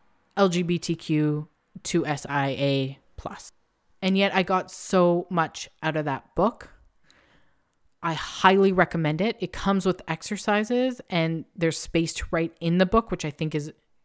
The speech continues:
wonderful. It turns it into kind of a workbook kind of feel. And it, it very much focuses on feeling your feelings in a way that makes sense. So I,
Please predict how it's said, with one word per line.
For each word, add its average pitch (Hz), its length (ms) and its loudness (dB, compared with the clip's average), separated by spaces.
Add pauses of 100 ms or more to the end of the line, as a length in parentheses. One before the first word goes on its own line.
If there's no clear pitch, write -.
(200)
wonderful. 180 420 0
It 185 140 -4
turns 165 240 0
it 156 80 0
into 165 220 0
kind 156 220 -2
of 147 120 2
a 139 120 2 (400)
workbook 175 520 2
kind 170 240 0
of 143 60 -6
feel. 196 520 2 (760)
And 180 320 6
it, 190 280 0
it 196 140 0
very 185 360 4
much 185 340 2
focuses 170 880 2
on 156 520 0 (260)
feeling 320 520 2
your 370 120 0
feelings 214 640 2
in 190 140 -2
a 190 60 4
way 190 280 6
that 196 140 0
makes 185 200 -2
sense. - 480 -8 (1400)
So 214 220 2
I, 202 240 6